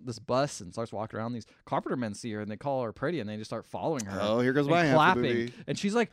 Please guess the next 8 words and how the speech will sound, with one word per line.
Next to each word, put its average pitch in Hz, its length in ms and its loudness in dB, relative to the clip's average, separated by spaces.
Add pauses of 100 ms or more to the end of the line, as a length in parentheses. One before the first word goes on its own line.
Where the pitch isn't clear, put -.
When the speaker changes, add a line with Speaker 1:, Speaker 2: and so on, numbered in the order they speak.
Speaker 1:
fucking 226 500 -2
running 220 340 4
from 190 260 2
these 160 200 2
men. 185 400 4
Speaker 2:
Yeah. 139 200 8
Speaker 1:
I'm 214 60 10
like, 202 140 8